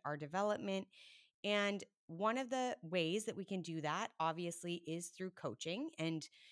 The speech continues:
you guys know that I offer both one-to-one and group coaching, which is launching soon, which is why I thought this was a really timely, um, topic. I thought it was important to discuss the value that I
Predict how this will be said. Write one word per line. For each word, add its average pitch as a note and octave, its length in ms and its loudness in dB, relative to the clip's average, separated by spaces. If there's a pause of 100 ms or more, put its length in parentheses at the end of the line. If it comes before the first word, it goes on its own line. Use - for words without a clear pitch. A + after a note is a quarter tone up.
(160)
you F#3 120 -4
guys F3+ 280 4
know F3+ 340 2
that A#3+ 200 -2
I E3 580 0
offer E3 480 -2
both F#3+ 360 2
one-to-one E3 880 0
and F3+ 280 -2
group E3 340 -4
coaching, F#3+ 420 -2
which G3 160 -6
is D#3+ 120 -8
launching D#3+ 400 -2
soon, D#3 440 -4 (420)
which B3+ 160 -6
is C#4+ 120 -6
why D#4+ 100 2
I A4+ 140 0
thought C#4+ 220 0
this C4+ 160 0
was A#3 140 0
a G3+ 60 -2
really F#3 320 0
timely, E3 680 0 (680)
um, D3+ 500 2 (240)
topic. - 540 -2
I F3+ 100 4
thought A#3+ 420 2
it G#3+ 120 2
was G3 160 0
important C#4+ 580 -2
to C4+ 140 -2
discuss F#3 720 0
the E3+ 100 0
value D#3+ 600 0
that D3+ 180 0 (100)
I A3+ 160 -2